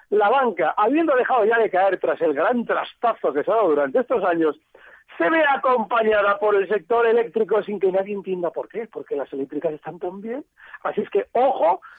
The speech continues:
porque en cualquier momento, tanto en Agas como todo el carro de las eléctricas,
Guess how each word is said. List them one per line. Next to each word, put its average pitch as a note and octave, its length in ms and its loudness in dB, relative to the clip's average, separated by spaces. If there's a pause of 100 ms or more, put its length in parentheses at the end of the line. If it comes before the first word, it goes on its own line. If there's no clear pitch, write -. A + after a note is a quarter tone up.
(120)
porque F#3 240 -2
en D#3+ 60 -2
cualquier F3 280 0
momento, A3 420 0
tanto D#3+ 320 0
en D#3+ 100 0
Agas F#3+ 300 2
como D3 240 -2
todo A3 260 2
el D#3 140 0
carro D#3+ 240 0
de D3+ 80 2
las A3+ 160 0
eléctricas, F#3+ 540 0